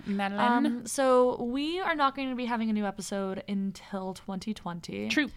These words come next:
Speaker 2: So we've decided that we are going to celebrate the end of twenty nineteen by featuring one of the more critically acclaimed, uh, horror movies of twenty nineteen.
Speaker 1: Yes, we are.
Speaker 2: Um, so we're gonna be talking about the movie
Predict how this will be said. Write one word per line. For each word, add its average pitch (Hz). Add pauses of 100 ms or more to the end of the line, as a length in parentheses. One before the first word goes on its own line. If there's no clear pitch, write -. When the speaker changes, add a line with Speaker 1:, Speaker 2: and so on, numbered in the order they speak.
(320)
Speaker 2:
So 220
we've 226
decided 247
that 226
we 226
are 247
going 247
to 220
celebrate 311
the 294
end 269
of 262
twenty 240
nineteen 208
by 214
featuring 226
one 220
of 214
the 220
more 208
critically 208
acclaimed, 196
uh, 175
horror -
movies 170
of 170
twenty 165
nineteen. 190 (120)
Speaker 1:
Yes, -
we -
are. 240 (520)
Speaker 2:
Um, 208
so 247
we're 254
gonna 285
be 311
talking 247
about 254
the 262
movie 247